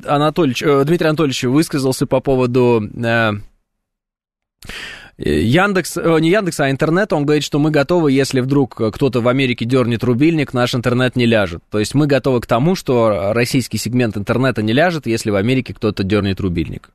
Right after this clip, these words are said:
Давно мы к этому готовились, и вот мы теперь готовы, говорит Дмитрий Анатольевич.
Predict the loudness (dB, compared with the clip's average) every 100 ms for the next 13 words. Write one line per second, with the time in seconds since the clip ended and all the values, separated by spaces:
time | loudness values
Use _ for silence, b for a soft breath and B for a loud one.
0 | _ -2 0 -2 -4 -4 -2 -2 0 0
1 | -2 -2 -2 -2 -2 0 0 -2 -4 -8
2 | -12 -6 -2 0 0 -2 -2 -4 -4 -10
3 | -14